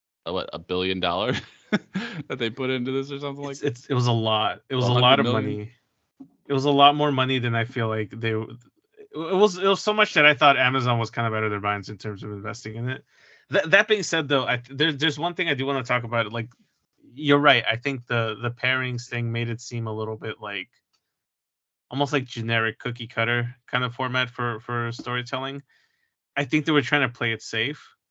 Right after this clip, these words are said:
Speaker 2: But that being
Speaker 1: Yes,
Speaker 2: said,
Speaker 1: that's exactly it.
Speaker 2: that being said, I feel like I did find myself immersed into Middle Earth and, and the, and the world here. Um, mainly because, like, so we've been talking week to week about House of the Dragon and just kinda seeing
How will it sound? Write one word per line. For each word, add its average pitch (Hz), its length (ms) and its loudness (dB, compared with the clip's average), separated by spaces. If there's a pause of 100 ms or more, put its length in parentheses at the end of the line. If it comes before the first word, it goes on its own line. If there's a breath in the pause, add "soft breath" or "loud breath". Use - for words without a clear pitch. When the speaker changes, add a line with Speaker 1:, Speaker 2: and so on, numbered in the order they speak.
(280)
Speaker 2:
But 143 160 4
that 160 160 2
being 170 160 4
Speaker 1:
Yes, 131 100 -4
Speaker 2:
said, 127 140 0
Speaker 1:
that's 123 100 0
exactly 127 380 -2
it. 82 180 -12 (600)
Speaker 2:
that 156 180 0
being 208 160 -4
said, 139 340 -2
I 120 140 0
feel 147 240 -6
like 156 240 -4
I 123 100 2
did 131 240 -2
find 139 260 0
myself 123 440 -6
immersed 113 680 -6 (240)
into 131 300 -6
Middle 139 320 -2
Earth 143 340 -2
and, 131 520 -8 (160)
and 123 520 -8
the, 123 100 -4
and 127 180 -2
the 120 80 0
world 120 320 -2
here. 143 340 -6 (640)
Um, 123 600 4 (260)
mainly 190 340 0
because, 165 360 -4
like, 123 180 0 (100)
so 127 200 -4
we've 160 180 -2
been 170 100 -6
talking 139 340 -2
week 123 200 -6
to 120 120 -8
week 117 240 -4
about 110 280 -8
House 113 240 -6
of 110 60 -6
the 107 60 -6
Dragon 107 460 -6
and 101 140 -10
just - 180 -12
kinda 110 140 -6
seeing 107 320 -8